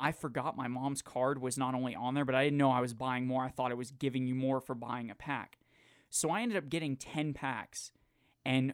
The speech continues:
the next morning, my mom wakes up and sees a hundred fifty dollar charge to her account. And need-,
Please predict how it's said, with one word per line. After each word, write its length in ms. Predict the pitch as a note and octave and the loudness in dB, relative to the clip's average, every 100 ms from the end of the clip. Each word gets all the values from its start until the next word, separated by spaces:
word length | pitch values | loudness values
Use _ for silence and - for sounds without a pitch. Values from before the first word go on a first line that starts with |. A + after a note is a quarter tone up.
| - | -4
the 260 | C#3 C3+ C3+ | -6 0 2
next 300 | C#3 E3 - | 2 0 0
morning, 280 | C#3+ D3 D#3+ | 2 2 2
my 100 | C3 | 2
mom 300 | B2+ C3 C#3 | 2 2 2
wakes 280 | C#3 B2+ - | 0 0 2
up 200 | C3+ C3+ - | 2 2 -2
and 140 | C3+ | -2
sees 240 | - D3 C3 | 0 0 -2
a 60 | |
hundred 560 | - - C#3 D3 D3+ C#3 | -4 -2 0 2 0 -2
fifty 340 | - C#3 C#3+ | -2 -2 0
dollar 300 | C3+ C3+ C3 | 2 4 2
charge 580 | B2+ - B2+ C3 C3 - | -2 0 2 2 0 -4
to 100 | C3+ | -4
her 200 | C#3 B2 | -2 -4
account. 440 | B2+ - A#2 C#3+ - _ _ - - - - - _ | -6 -8 -4 -4 -4 _ _ -20 -20 -20 -20 -20 _
And 160 | C#3 D3 | 0 2
need-, 220 | D#3+ | 0